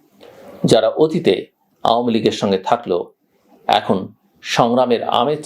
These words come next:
পেয়ে বিএনপির ছায়াতলে আশ্রয় নিয়েছে। এদের দমন করতে হলে শুধু বহিষ্কার নয়, দলের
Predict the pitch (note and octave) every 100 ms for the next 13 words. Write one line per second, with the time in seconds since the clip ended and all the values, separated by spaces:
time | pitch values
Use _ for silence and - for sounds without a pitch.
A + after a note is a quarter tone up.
0 | - F2+ D#2+ - _ _ _ _ - -
1 | - - - G#2+ G#2 F#2+ - A2 F#2 -
2 | E2+ - - _ _ _ - F2+ - -
3 | F2 D#2+ - - - - _ _ _ -
4 | - - - C#3+ D3 - C3 B2 D3+ F3
5 | F3 D#3+ - A2 A#2 - B2+ G#2 - -
6 | _ _ _ - G#2+ F#2+ B2+ E3 E3 C3+
7 | F2+ D#2 D2+ - _ _ - F#2 F#2